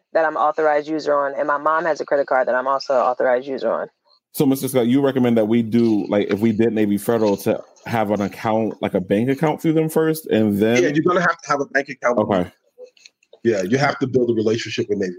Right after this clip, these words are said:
Speaker 3: Federal.
Speaker 2: Okay, that
Speaker 3: So,
Speaker 2: makes sense.
Speaker 3: um, let me say something about the authorized users, that, you know, be careful that when you, that the person who is putting you on their card is not using the card and raising the card above that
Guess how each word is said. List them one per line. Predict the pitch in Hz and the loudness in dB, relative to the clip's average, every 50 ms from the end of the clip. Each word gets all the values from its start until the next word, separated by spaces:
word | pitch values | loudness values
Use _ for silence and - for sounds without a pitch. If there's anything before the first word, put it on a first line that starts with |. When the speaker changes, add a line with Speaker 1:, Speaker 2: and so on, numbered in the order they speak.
| - - | -12 -8
Speaker 3:
Federal. | 95 85 85 - 73 - - _ _ _ 98 | -8 -6 -6 -8 -10 -14 -16 _ _ _ -2
Speaker 2:
Okay, | 98 98 95 | 0 2 2
that | 95 98 | 2 2
Speaker 3:
So, | 98 | 2
Speaker 2:
makes | 117 117 - | 0 0 0
sense. | 131 120 117 113 | 0 0 2 2
Speaker 3:
um, | 110 107 107 - - _ _ - _ - - | 0 0 -2 -6 -12 _ _ -16 _ -4 0
let | 170 | 0
me | 196 | 0
say | 190 - 180 | 2 0 0
something | 180 - 170 170 165 147 | 0 0 0 0 -2 -2
about | 139 143 131 135 | 0 -2 -2 -2
the | 139 123 | -2 -2
authorized | 127 139 - 127 123 117 117 113 - 120 | -2 -2 -2 -2 -2 -2 -2 -4 -2 0
users, | 131 135 123 - - - - 123 | 0 0 0 -4 -10 -8 -4 -2
that, | 113 107 - - _ _ _ _ _ _ | -2 -2 -2 -6 _ _ _ _ _ _
you | 135 147 | -2 0
know, | 151 127 113 | 0 0 0
be | 107 165 175 170 | 0 -2 -2 -2
careful | - - 196 190 202 214 - - 156 143 139 135 131 | -2 -2 0 0 0 0 0 2 2 2 0 0 0
that | 123 - - - _ _ | 0 -2 -2 -4 _ _
when | - 123 131 | -2 0 2
you, | 135 139 135 131 - _ _ _ | 2 2 0 -2 -6 _ _ _
that | 143 131 127 - | -2 -2 -2 -2
the | - 120 - | -6 -10 -4
person | - - 175 170 170 - 151 139 | -2 0 2 2 0 0 -2 0
who | 127 139 135 127 | 0 2 2 2
is | 120 - - | 0 -2 -2
putting | - 170 151 143 | -2 0 0 0
you | 143 123 | 0 0
on | 127 131 127 | 0 0 2
their | 127 120 107 | 0 0 -2
card | - _ 151 139 131 117 107 104 98 98 - _ _ _ _ _ _ _ _ _ _ _ | -2 _ 0 0 2 2 0 0 -2 -4 -8 _ _ _ _ _ _ _ _ _ _ _
is | - 143 110 | -4 -2 0
not | 139 143 131 117 110 107 | 0 -2 -2 -4 -6 -2
using | 127 175 226 240 175 180 156 135 | 0 2 2 2 2 0 0 0
the | 123 120 | -2 -4
card | - - 131 117 113 113 107 107 107 - _ _ _ _ | -2 0 0 0 2 0 0 -2 -4 -8 _ _ _ _
and | - 135 131 113 117 | 0 0 0 2 2
raising | 156 160 165 165 165 147 139 | 2 2 2 0 0 0 -2
the | 131 123 | -2 -2
card | - - 131 123 120 117 117 117 - - | -2 -2 0 2 2 2 0 -2 -4 -10
above | - _ - 127 123 - _ | -20 _ -4 -4 -4 -2 _
that | 113 110 | -4 -4